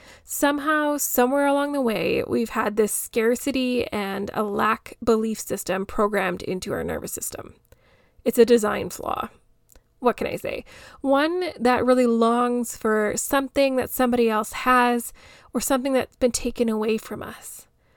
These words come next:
This belief system leaves us feeling safe and better about ourselves when we can see that we rank higher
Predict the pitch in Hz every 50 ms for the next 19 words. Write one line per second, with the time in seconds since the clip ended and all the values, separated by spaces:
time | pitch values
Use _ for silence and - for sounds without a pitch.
0 | _ _ _ _ _ _ _ _ _ _ _ _ _ _ _ _ _ _ _ _
1 | - 285 294 269 - - - 269 262 269 269 254 - - 285 269 - - - 254
2 | 240 233 233 240 254 262 269 262 254 262 262 247 - - - 269 247 247 247 233
3 | 214 - - - - - 240 226 226 220 208 202 - - - - - 214 208 208
4 | 208 202 - _ - 247 262 269 302 311 311 294 285 254 247 233 233 - - 254
5 | 226 220 220 220 - 247 240 233 233 220 - 233 220 - - - 254 269 254 -
6 | - 254 240 226 226 220 214 196 190 - - - - 254 262 277 277 226 185 170
7 | - - -